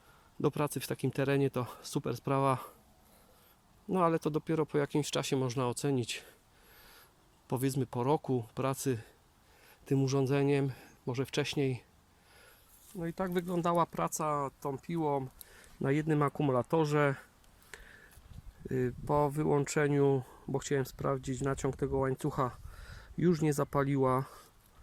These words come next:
Trzeba ponownie ładować ten akumulator. Ale jeżeli mamy dwa z zestawu X dwadzieścia V Team,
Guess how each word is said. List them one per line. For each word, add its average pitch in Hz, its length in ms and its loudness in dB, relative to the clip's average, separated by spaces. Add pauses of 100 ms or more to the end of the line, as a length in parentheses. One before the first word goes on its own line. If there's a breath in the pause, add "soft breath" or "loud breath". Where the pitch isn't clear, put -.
(480 loud breath)
Trzeba 131 240 2
ponownie 143 480 2
ładować 131 460 0
ten 135 160 -2
akumulator. 139 640 -2 (840 loud breath)
Ale 175 220 4
jeżeli 156 300 2
mamy 143 260 4
dwa 131 460 2
z 139 40 -6
zestawu 139 760 0
X 139 200 -4
dwadzieścia 135 460 -4
V 139 200 -2 (100)
Team, 143 200 0